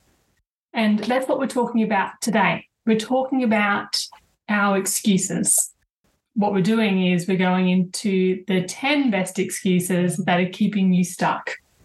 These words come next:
That's what we're talking about today. I bet there's more than ten, but also I bet there's a few that you use all the time that come up every single time that you want to make any sort of change.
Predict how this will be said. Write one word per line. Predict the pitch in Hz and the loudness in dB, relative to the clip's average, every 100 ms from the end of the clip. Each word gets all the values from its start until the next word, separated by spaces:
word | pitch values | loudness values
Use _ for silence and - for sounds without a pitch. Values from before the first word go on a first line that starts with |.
| _ - | _ -4
That's | 180 220 | -2 0
what | - | -2
we're | 247 | -2
talking | 226 214 214 | -2 0 2
about | 190 175 | 0 -2
today. | 190 170 - - _ _ _ _ _ _ _ _ - | -2 -2 -4 -10 _ _ _ _ _ _ _ _ -4
I | 214 | -2
bet | 185 233 - - | 0 0 -4 -2
there's | 214 190 196 | 0 0 2
more | 190 240 | 2 2
than | 196 | 0
ten, | - 160 185 233 - _ _ - | 0 0 0 0 -6 _ _ -4
but | 220 214 - - | -2 -2 -2 -2
also | 240 233 - 190 185 208 208 - - - - | 0 0 0 0 2 0 -2 -8 -16 -10 -4
I | 226 | 0
bet | 247 | 0
there's | 247 220 | 0 0
a | 214 | -2
few | - 220 196 | 0 2 2
that | 180 | 0
you | 196 | 2
use | 202 190 202 190 190 190 - - _ _ _ | 2 2 2 2 0 -2 -8 -14 _ _ _
all | 220 202 | 0 0
the | 185 | 0
time | 190 165 180 - | 0 -2 -2 -2
that | 202 - - _ _ - | 0 0 -2 _ _ -8
come | - 240 | -2 2
up | 208 - | 0 -2
every | 233 226 233 | -2 -2 0
single | 247 220 214 | 0 2 0
time | 214 190 185 190 202 - _ _ _ _ | 0 0 2 2 -2 -6 _ _ _ _
that | 202 185 233 | 0 0 2
you | 180 190 | 2 2
want | 190 208 214 - | 2 0 -4 -10
to | - 220 202 | -6 0 2
make | 190 196 226 | 2 2 2
any | 247 | 0
sort | 247 294 | 0 -2
of | 294 | 0
change. | 262 233 226 226 220 - | 0 0 2 0 -2 -8